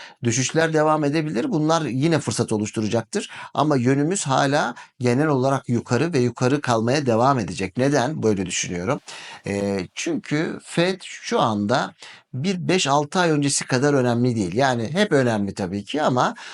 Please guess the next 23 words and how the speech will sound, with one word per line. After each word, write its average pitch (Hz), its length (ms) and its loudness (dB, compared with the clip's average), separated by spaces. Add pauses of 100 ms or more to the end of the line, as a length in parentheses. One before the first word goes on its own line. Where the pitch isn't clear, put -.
(140)
artık 269 460 0
piyasalar 165 460 2
aslında 147 400 0
yeni 131 340 2
yönetime 120 800 0
odaklanmış 95 640 -4
durumda, 92 360 -4
Trump'a 107 440 -4
odaklanmış 95 600 -4
durumda. 98 400 -2 (280)
Bence 131 280 2
FED 165 260 0
şu 143 200 0
anda 180 340 0 (260)
ikinci 139 440 2
planda 113 340 0
kalıyor. 107 420 -2
Çünkü 196 480 0 (120)
çok - 260 -4
ciddi 156 420 0
veriler 165 440 2
yok. 147 360 0
Yani 120 340 2